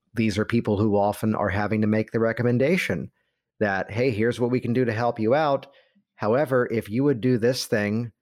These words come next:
it would help you even further." And they're often in the place, kind of like back to what you said around, you know, the coaching and the resilience training, that there's a place where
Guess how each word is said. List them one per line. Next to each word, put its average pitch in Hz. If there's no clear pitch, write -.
it 123
would 113
help 110
you 107
even 101
further." 101
And 95
they're 110
often 117
in 104
the 101
place, 139
kind 147
of 127
like 127
back 113
to 104
what 107
you 107
said 107
around, 98
you 110
know, 107
the 95
coaching 113
and 92
the 90
resilience 127
training, 92
that 110
there's 113
a 113
place 135
where 110